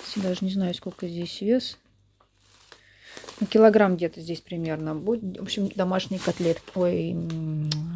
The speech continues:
пельмени домашние будут. Чисто вот из свиного мяса. Дальше, что у нас здесь по порядку? Лук. Выгоднее было взять лук в сетке, но, соответственно, я взяла. Получилось, правда, много. Два килограмма. Ну ладно, уберу куда-нибудь его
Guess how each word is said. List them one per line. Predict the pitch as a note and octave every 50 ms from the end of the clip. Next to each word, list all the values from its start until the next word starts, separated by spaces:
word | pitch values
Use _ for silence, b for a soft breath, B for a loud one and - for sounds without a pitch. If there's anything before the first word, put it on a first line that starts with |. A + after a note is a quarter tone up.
| F3 E3+ -
пельмени | G3 F#3+ F#3 F3+ E3+ D#3+
домашние | D#3+ D#3 D#3+ E3 - - - E3
будут. | - _ _ _ - D4 D4 -
Чисто | - - G3+ F#3 - - F3
вот | F3 E3+ - - -
из | E3+ - - - -
свиного | - F3+ E3+ F3 E3+ E3 E3 D#3 - _ _ _ b b b b b b b b b b b -
мяса. | F#3+ F#3+ F3+ E3+ - - - E3 - _ _ _ _ _ _ _ _ _ _ _ _ _ _ _ _ - - b b b b b b b b b -
Дальше, | A3+ B3 C4 C4+ B3+ - - G#3
что | - - A#3+ A#3 A#3
у | A3
нас | G#3 G3 F#3+ F#3+ F#3
здесь | A3+ G3 G3 F#3+ F#3+
по | - F#3+
порядку? | - - G3 F#3+ G3+ G3+ F#3 F#3 - _ - F#3+ F#3 F3+ F3 -
Лук. | - A3 B3 D4+ D#4 D#4 - - - b b b b b b b b b _ _ _ b b b b b b b b -
Выгоднее | - A#3+ G#3 G#3+ G3+ F3+ G3 F#3+ F3+
было | F3+ G#3+ G#3 F#3+ F#3 F3
взять | F3+ E3+ F#3 F#3+ F3 E3+ -
лук | F#3 F#3 F3+ -
в | -
сетке, | - C#4+ D#4 D#4 - - A#3+
но, | F#3+ F3+
соответственно, | - - - B3+ B3 - - G#3 G3 G3 G3
я | F#3+
взяла. | F3 F#3 F3 E3 D#3+ D#3+
Получилось, | - F3 F3 E3+ - C4 C4+ -
правда, | - G3 F#3+ F#3 G3
много. | F#3 F3+ E3+ D#3+ D#3 D#3 E3
Два | D#3+ E3+ F#3+ G#3+
килограмма. | G#3 - G#3 F#3+ F#3 F3 F3+ E3+ E3 D#3+ D#3+
Ну | E3 F#3 G3+
ладно, | G3 F3+ E3 E3 E3 E3
уберу | D#3+ D#3+ F3+ F#3 F3
куда-нибудь | - - E3 - E3 E3 D#3+ E3 D#3+ E3 D#3+ - -
его | D#3+ E3 F3